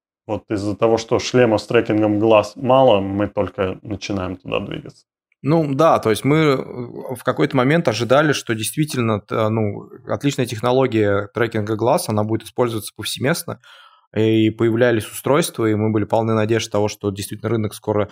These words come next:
Speaker 2: для рынка скоро это станет стандартом, как, э, там, я не знаю, а, трекинг на камерах, то есть, э,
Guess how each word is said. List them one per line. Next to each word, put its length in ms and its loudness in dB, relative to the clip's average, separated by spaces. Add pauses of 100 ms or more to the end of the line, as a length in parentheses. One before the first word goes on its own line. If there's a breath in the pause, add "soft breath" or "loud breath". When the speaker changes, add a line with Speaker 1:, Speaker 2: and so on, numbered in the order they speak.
(140 loud breath)
Speaker 2:
для 160 2
рынка 240 2
скоро 240 0
это 80 -6
станет 260 0
стандартом, 640 0 (400 soft breath)
как, 360 -2
э, 260 2
там, 160 0
я 100 0
не 100 -2
знаю, 540 0
а, 1000 -2 (260)
трекинг 520 -2
на 240 2
камерах, 500 -2 (260 soft breath)
то 80 -4
есть, 280 -4
э, 480 -2